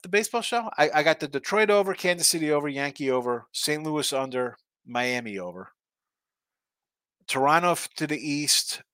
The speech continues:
plus four forty, Red Central four to one, Detroit to playoffs, plus one ninety-six, Angels playoffs, plus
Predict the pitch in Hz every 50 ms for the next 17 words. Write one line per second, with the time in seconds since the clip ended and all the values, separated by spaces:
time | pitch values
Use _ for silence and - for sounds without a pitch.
0 | _ - _ - - 143 143 135 - - 156 143 131 - - 147 139 131 131 131
1 | 131 127 120 98 113 123 139 151 147 - - - 151 139 135 - 135 123 - -
2 | - 135 127 123 120 110 110 110 107 104 104 - 117 - - 135 143 147 - -
3 | - - 135 131 127 123 127 123 - - - _ _ - - 131 120 - - 127
4 | 120 117 120 117 113 98 92 - - - - 147 135 - - - - - _ _
5 | _ _ _ _ _ _ _ - 151 165 165 151 151 - - 147 139 139 135 127
6 | - - - - - 139 127 - - -